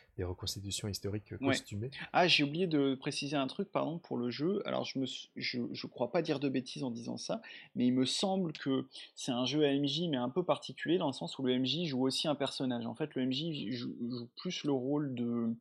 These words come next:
Speaker 2: de guide, euh, de celui qui connaît le jeu, que de celui qui va, euh, vraiment, euh, euh, euh, faire le scénario, quoi. Donc, euh, c'est pas tout à fait un jeu sans M J, c'est pas tout à fait un jeu avec M J, on est un peu entre les deux, donc ça aussi c'est assez intéressant.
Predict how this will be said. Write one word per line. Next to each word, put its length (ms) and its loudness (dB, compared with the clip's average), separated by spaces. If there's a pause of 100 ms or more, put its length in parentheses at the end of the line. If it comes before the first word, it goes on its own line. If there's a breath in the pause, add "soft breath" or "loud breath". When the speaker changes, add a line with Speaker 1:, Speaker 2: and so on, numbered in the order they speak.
(420 loud breath)
Speaker 2:
de 260 0
guide, 520 2 (380 loud breath)
euh, 220 0
de 160 0
celui 300 2
qui 160 -6
connaît 240 4
le 80 4
jeu, 400 0
que 80 -4
de 120 -4
celui 240 0
qui 140 -4
va, 400 4
euh, 220 -4
vraiment, 580 -2
euh, 240 -4 (520 loud breath)
euh, 260 -12
euh, 400 -10
faire 240 2
le 100 2
scénario, 480 0
quoi. 220 -10 (480)
Donc, 440 -4
euh, 340 -2 (680)
c'est 360 -6
pas 140 8
tout 200 -6
à 100 4
fait 160 -4
un 160 -2
jeu 160 -4
sans 180 -2
M 140 2
J, 160 -2
c'est 80 -18
pas 100 -4
tout 160 -10
à 80 -2
fait 120 -6
un 100 -2
jeu 100 -2
avec 220 0
M 120 0
J, 200 -2
on 120 -4
est 60 -4
un 80 -4
peu 140 -6
entre 240 -6
les 100 0
deux, 160 -4
donc 160 -8
ça 140 -8
aussi 180 -10
c'est 160 -10
assez 160 -12
intéressant. 420 -10